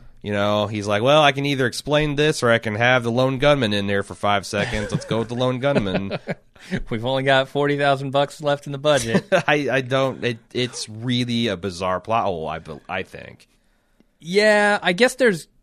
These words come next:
Speaker 2: just enough information there to draw some conclusions about who they are.
Speaker 1: Because then the nurse,
Speaker 2: You're right.
Speaker 1: she seems like she's just a concerned citizen.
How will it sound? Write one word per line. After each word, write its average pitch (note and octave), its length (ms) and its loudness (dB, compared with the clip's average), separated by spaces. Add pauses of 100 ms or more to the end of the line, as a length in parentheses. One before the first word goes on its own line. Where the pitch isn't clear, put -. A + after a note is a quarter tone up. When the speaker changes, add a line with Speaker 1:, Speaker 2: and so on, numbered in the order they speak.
Speaker 2:
just D3 560 -2
enough E3 320 -4
information D3+ 540 -6
there C#3+ 260 0
to - 80 -8
draw C3+ 240 0
some C3+ 180 -8
conclusions B2+ 500 -6
about A#2+ 200 -2
who B2 100 -4
they B2 160 0
are. A#2+ 240 0
Speaker 1:
Because F3 280 2
then A3 180 0
the G3 80 2
nurse, A3 600 0
Speaker 2:
You're A#2 140 0
right. A#2+ 380 2
Speaker 1:
she - 240 -6
seems A#3 240 -4
like F#3 100 0
she's F#3+ 240 -10
just E3 260 -6
a C#3+ 60 -2
concerned C#3 600 -4
citizen. E2+ 640 -8